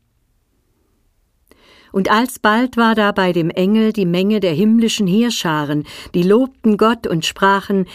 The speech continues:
"Ehre sei Gott in der Höhe und Friede auf Erden bei den Menschen seines Wohlgefallens."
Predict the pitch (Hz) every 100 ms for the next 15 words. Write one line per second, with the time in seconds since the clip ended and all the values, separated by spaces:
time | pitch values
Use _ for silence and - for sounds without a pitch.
0 | - - 220 240 285 277 285 277 - 214
1 | 220 202 220 - 202 202 202 170 202 202
2 | 196 - - - 196 - 196 208 262 233
3 | 220 185 180 - 190 185 180 175 - _
4 | - 165 165 165 175 214 220 - 220 208
5 | 175 160 180 190 - 165 175 175 143 -
6 | 139 123 120 - -